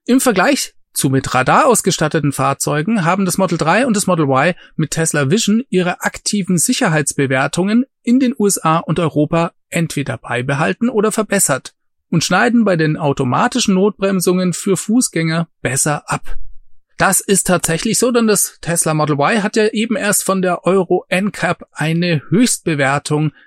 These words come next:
mit der höchsten Punktzahl für die Gesamtbewertung in puncto Sicherheit erhalten.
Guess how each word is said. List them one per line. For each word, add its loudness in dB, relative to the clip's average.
mit 0
der 2
höchsten 2
Punktzahl 0
für 2
die 2
Gesamtbewertung 2
in 0
puncto 2
Sicherheit 0
erhalten. -2